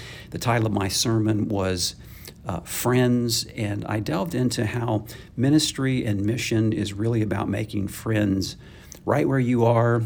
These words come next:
and, and around the world, so we'll talk about that. And then article number thirteen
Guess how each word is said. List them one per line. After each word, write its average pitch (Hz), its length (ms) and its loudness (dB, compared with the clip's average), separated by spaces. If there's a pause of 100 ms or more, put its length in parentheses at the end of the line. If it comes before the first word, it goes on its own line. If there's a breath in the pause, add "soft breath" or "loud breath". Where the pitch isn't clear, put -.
(140)
and, 104 340 -2
and 104 100 0
around 110 300 0
the 101 80 0
world, 104 340 2
so - 140 0
we'll 95 140 0
talk 110 260 2
about 95 320 -6
that. 120 480 -4 (360 loud breath)
And 110 200 2
then 113 360 4
article 151 360 4
number 110 300 2
thirteen 120 1000 0